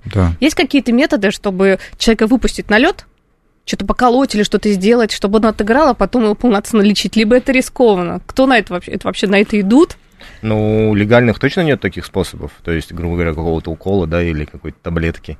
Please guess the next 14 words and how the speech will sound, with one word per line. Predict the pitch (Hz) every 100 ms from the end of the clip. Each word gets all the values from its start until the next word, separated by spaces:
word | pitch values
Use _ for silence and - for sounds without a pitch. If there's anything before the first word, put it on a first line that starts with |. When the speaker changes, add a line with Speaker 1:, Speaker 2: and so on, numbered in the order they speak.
| -
Speaker 2:
Да. | 196 190
Speaker 3:
Но, | 90 95 95 95 95 92 92 92 90 _
э, | 60 -
как | 101 -
я | 101
уже | 92
сказал, | - 98 135 202
да, | 98
то | 85
есть | 80
в | -
профессиональных | 85 - 110 95 78
лигах, | 107 151 90 -
где | 82 90 90 87 85